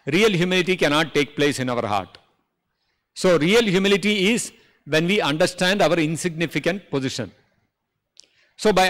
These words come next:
associating with devotees, by reading Srimad Bhagavad Gita, Srimad Bhagavatam, understanding the position of Krishna and understanding our minuscule, insignificant position,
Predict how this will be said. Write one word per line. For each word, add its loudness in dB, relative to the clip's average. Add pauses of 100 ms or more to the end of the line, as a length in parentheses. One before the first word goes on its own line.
associating 2
with 0
devotees, 2 (400)
by 2 (140)
reading 2
Srimad -2
Bhagavad 0
Gita, 2 (200)
Srimad -4
Bhagavatam, 0 (340)
understanding -2
the -2
position 0
of -4
Krishna -2 (320)
and 0
understanding 0
our 2
minuscule, 2
insignificant -4
position, -2